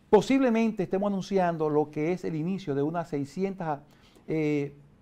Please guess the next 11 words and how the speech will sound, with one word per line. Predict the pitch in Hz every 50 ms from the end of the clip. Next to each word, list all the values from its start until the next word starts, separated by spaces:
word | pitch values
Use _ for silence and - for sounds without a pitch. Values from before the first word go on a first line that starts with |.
| _
de | - 135 160
unos | 180 196 175
seiscientos | - 170 139 170 185 185 185 180
apartamentos | - 170 160 - 151 151 160 175 175 - 156 135
más | 147 180 170 165
a | 165 147
construirse | 151 160 151 - 151 165 165 - 170 - - - - - - - -
en | 175 180 165 175 208
ese | 240 240 220 196
mismo | 196 196 190 185
sitio, | - - 190 165 - 170 160 -